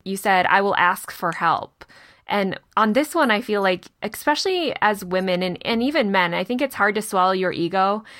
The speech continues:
and ask for help, to allow yourself to be vulnerable and kind of show that you do need help. And there are areas that you struggle with, or, or maybe just you don't have the time to get done. Uh, what does that look like for you?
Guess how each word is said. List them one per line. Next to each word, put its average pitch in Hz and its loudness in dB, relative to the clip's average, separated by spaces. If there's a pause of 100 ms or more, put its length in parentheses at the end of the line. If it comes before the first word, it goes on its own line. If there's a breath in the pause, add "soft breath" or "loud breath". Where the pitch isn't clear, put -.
(200 loud breath)
and 185 -2
ask 247 2
for 170 0
help, 151 0
to 226 0
allow 190 4
yourself 214 0
to 190 -8
be 185 -4
vulnerable 175 -2
and 170 -4 (260 soft breath)
kind 254 -4
of 226 -4
show 196 0
that 165 2 (280 soft breath)
you 196 -6
do 226 -4
need 254 -2
help. 160 0
And 175 -4
there 185 2
are - 2
areas 185 0
that 170 2 (280)
you 196 -6
struggle 233 2
with, 170 0
or, 170 2
or 196 4
maybe 202 -2
just 214 -8
you 196 -4
don't 208 -2
have 226 -6
the 233 -4
time 208 -4
to 196 -4
get 180 -4
done. 175 -2 (400 loud breath)
Uh, - -6
what 220 2
does 359 -2
that 330 4
look 196 -6
like 180 0
for 160 -8
you? 156 -8